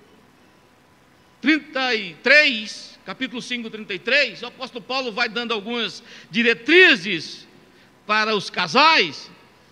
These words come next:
mas lá nesse versículo, bota na tela se puder, Efésios cinco, trinta e três, ele diz para o marido assim: "Marido, ame a sua própria esposa como a si mesmo."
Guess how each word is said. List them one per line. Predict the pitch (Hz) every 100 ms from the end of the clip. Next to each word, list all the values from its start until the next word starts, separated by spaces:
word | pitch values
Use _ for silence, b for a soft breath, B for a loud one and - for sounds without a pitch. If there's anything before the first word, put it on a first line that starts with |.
| b b
mas | - 285
lá | 339
nesse | 370 302 277
versículo, | 254 233 277 349 311 208
bota | 277 302
na | 277
tela | 254 254 240
se | -
puder, | - 190 180 226
Efésios | - 240 208
cinco, | - 247
trinta | 226 214 180
e |
três, | 127 233 277 175 - - - _ b b b
ele | 285 277
diz | 294 269
para | 277 262
o |
marido | 262 240 247 240
assim: | 220 254
"Marido, | 277 311 349 294 214 - - - _ _ _ _ _ _ _ _ _ _ _ _ _ b b b
ame | 202 330 370 339
a | 302
sua | - 285 277
própria | - 254 294 320 320 277 294 262 -
esposa | 247 - - 269 302 294 262 285 - B B
como | 262 294 269
a |
si | - - 277 285
mesmo." | 240 220 156 113 98